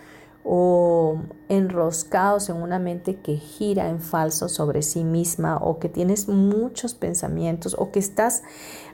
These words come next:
tan atascado de pensamientos constantes que están, eh, yendo y viniendo a tu mente y que no te dejan tener paz, o que te quitan el sueño, te, incluso te traen,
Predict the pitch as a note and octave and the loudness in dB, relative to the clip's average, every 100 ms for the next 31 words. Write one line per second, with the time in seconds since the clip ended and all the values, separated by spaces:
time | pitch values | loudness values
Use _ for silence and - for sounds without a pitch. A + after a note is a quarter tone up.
0 | - - - G#3+ G#3 G3 G3 F#3 - - | -20 -20 0 2 4 4 2 0 -6 -10
1 | - G3+ G3+ F#3 F#3+ - A3 A#3 D#4 C4+ | -2 -2 2 0 0 0 0 2 4 4
2 | G#3+ G3+ F#3 F#3 F3 F3+ A#3 - F#3+ E3+ | 2 2 -2 -2 -2 0 0 0 -2 -2
3 | - - F#3+ G3 A#3+ A3+ - F#3+ - F#3 | -4 0 2 2 0 -4 -6 -6 0 0
4 | G3+ G3+ G3 G3+ F#3 F3+ E3+ - F#3 G3 | 2 -2 -2 0 2 0 -2 -4 0 2
5 | G#3 A3+ A#3+ G#3 F#3 F#3+ G3+ G#3 A3 G#3 | 2 2 2 2 2 2 2 2 2 0
6 | F#3+ D#3+ E3 F3 F3+ F#3+ F3 D#3+ E3 F3+ | 0 -2 -2 -4 -2 -2 -2 -4 -4 -2
7 | F3 F3 F#3 F#3+ D#3 D#3+ D#3 E3 D#3+ D#3+ | -2 -2 -2 -2 -2 -2 -4 0 0 0
8 | - F#3 F#3+ - E3+ - E3+ E3 G#3 G3+ | -4 -6 -4 -2 -2 -4 -8 -4 -6 0
9 | G3 E3 D#3 - D#3+ D#3 D#3+ E3 - - | 0 0 -2 -2 -2 -2 -2 -4 -6 -14
10 | - - - E3 F3+ F#3 F3+ - - E3+ | -8 -4 -2 -2 -2 -2 -2 -4 -4 0
11 | F3 G#3 | 2 0